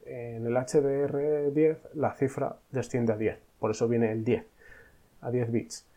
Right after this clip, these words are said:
Eh, también tenemos por otro lado que el Dolby Vision dispone de unos cuatro mil noventa y seis posibles valores R G B frente a los mil veinticuatro valores del H D R diez.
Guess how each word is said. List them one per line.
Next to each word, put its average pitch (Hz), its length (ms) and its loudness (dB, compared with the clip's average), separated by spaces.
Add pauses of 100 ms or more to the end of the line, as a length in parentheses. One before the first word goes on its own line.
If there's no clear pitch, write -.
(400)
Eh, 117 540 0
también 139 300 4
tenemos 147 280 4
por 139 140 -2
otro 135 140 -2
lado 123 240 -2
que 117 80 -4
el 113 80 0
Dolby 135 260 2
Vision 135 320 0
dispone 131 300 -2
de 123 60 -2
unos 117 260 -4
cuatro 117 340 -2
mil 143 220 2
noventa 135 680 -2
y 113 40 -4
seis 120 360 0
posibles 131 500 -2
valores 127 400 -2
R 120 180 -2
G 127 140 0
B 131 180 -2 (580)
frente 123 280 -2
a 117 40 2
los 113 160 2
mil 131 140 2
veinticuatro 120 540 -2
valores 117 420 0
del 113 140 0
H 101 220 -4
D 110 120 -2
R 107 180 -4
diez. 120 220 -4